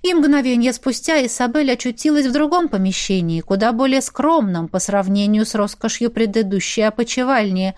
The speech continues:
зато целом и невредимом, с высоким сводом и прозрачными резными колоннами. Внутри колонн плавали замерзшие разноцветные бабочки. «Леди, скорее!» Поторопил Ласх,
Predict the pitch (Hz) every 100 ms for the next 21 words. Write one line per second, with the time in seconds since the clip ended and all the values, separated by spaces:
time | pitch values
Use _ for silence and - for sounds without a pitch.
0 | - - 196 226 254 381 - - 285 285
1 | 311 320 277 294 294 302 226 214 208 208
2 | 220 220 - - - 220 226 - 233 226
3 | 202 190 214 220 302 285 262 247 202 185
4 | 180 185 - 226 220 208 170 170 180 -
5 | 208 254 214 170 170 170 175 - - -
6 | - - - - - 226 285 339 320 294
7 | 277 277 269 233 240 233 226 240 240 247
8 | 220 214 196 190 - - 214 202 196 180
9 | - 165 - 180 175 180 165 - - -
10 | 160 - - - - - - 175 185 208
11 | 202 180 208 - - 220 196 202 170 170
12 | 156 151 - - - - 180 - 185 185
13 | 185 175 175 190 208 -